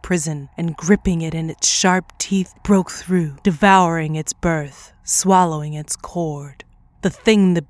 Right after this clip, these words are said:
beast had birthed was many-eyed, six-legged, with wet fur matted from the waters of the womb. It paid no attention to its mother, her work done. She sat back with her knees up,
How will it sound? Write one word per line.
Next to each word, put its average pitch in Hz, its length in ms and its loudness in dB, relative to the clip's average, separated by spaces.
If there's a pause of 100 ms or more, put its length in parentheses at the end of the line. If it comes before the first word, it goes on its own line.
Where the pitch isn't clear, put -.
beast 180 380 -2
had 165 180 -10 (140)
birthed 156 460 -6
was 170 200 -8
many-eyed, 156 920 -2
six-legged, 165 960 -4
with 175 220 -4
wet 180 320 -2
fur 180 480 0
matted 170 520 2
from 170 180 -6
the 160 80 -4
waters 170 480 -4
of - 80 -8
the 170 100 -4
womb. 160 520 -4 (360)
It 202 160 -6
paid 208 320 0
no 240 200 2
attention 214 500 -2
to 160 160 -8
its - 180 -8
mother, 151 480 -6
her 220 140 2
work 170 340 -2
done. 160 460 -2 (320)
She - 160 0
sat 185 440 2
back 175 280 2
with - 80 -12
her 175 120 0
knees 175 520 0
up, 160 180 -8